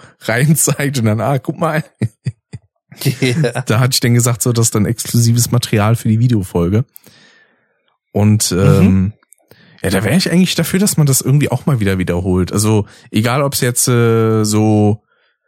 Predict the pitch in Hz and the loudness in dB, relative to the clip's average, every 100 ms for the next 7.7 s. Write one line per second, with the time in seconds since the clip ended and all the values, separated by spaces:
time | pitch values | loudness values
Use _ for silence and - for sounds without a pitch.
0 | _ _ - 113 135 - - - - - | _ _ -6 -2 -2 -4 -10 -16 -4 -2
1 | - - 123 131 165 151 147 - 160 151 | 0 0 0 2 0 0 -2 -2 -2 -2
2 | 170 - 117 120 123 117 117 110 - 110 | -2 -2 0 -2 0 0 2 0 -2 0
3 | 135 156 - 156 147 135 113 107 135 151 | 0 0 -2 -4 -2 -2 0 -2 0 0
4 | 160 - - _ _ - 120 120 123 120 | -2 -4 -10 _ _ -4 0 2 0 0
5 | 127 120 120 117 110 113 110 107 170 - | 0 0 2 2 0 2 2 0 -2 -4
6 | - 147 120 131 - - 95 90 - 101 | 0 2 2 0 -2 -4 -4 -4 -4 -2
7 | 92 90 90 85 92 95 - | 0 -2 -2 -4 -4 -4 -6